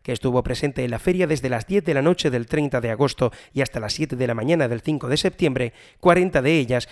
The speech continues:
fueron a menores de edad. En cuanto a las principales patologías atendidas, destacan las hemorragias y las heridas producidas por cortes de vidrio, los traumatismos, las intoxicaciones etílicas, las quemaduras y, en menor medida,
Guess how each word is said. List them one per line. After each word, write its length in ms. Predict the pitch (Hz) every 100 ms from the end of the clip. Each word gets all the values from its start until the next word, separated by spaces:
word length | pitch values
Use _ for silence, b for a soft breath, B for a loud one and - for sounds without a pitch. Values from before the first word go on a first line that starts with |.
| B
fueron 420 | - 151 147 151 -
a 100 | 123
menores 480 | 120 143 139 117
de 140 | 127 117
edad. 320 | 104 98 - _ _ b b b
En 140 | 156
cuanto 240 | 147 160 151
a 20 |
las 140 | 147
principales 540 | 131 147 127 175 185 170
patologías 640 | 147 139 131 - 160 143
atendidas, 520 | 135 127 185 190 185 B B
destacan 440 | - 127 165 170 160
las 160 | 135
hemorragias 680 | 131 120 117 170 - 185 175
y 80 | 147
las 180 | 127 -
heridas 320 | 123 139 131
producidas 560 | - 175 151 143 147 143
por 220 | 131 120
cortes 380 | - 151 - 117
de 100 | 117
vidrio, 460 | 135 147 135 123 b b b
los 160 | 139 135
traumatismos, 720 | 147 127 123 190 190 190 - B -
las 140 | 135
intoxicaciones 800 | 202 175 - 143 127 - 151 120
etílicas, 600 | 117 151 139 - 131 - b b
las 160 | 120 -
quemaduras 500 | 117 113 180 170 -
y, 100 | 147
en 60 | 120
menor 240 | 120 127
medida, 400 | 175 151 120 110